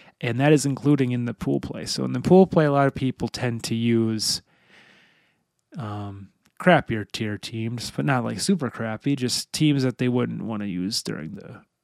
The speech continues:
bracket. Um, but it's, uh, it's very interesting to strategize around, and hopefully you still hang on to some good ones by the end.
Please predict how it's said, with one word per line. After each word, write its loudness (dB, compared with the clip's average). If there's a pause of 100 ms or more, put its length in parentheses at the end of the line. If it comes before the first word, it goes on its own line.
(460)
bracket. -4 (960)
Um, -6 (920)
but -12
it's, -10
uh, -2
it's -6
very 6
interesting -2
to 0
strategize 0
around, -2
and -6 (600)
hopefully 0
you 0
still 0
hang 0
on 0
to -2
some -4
good 0
ones -2
by -2
the -2
end. -2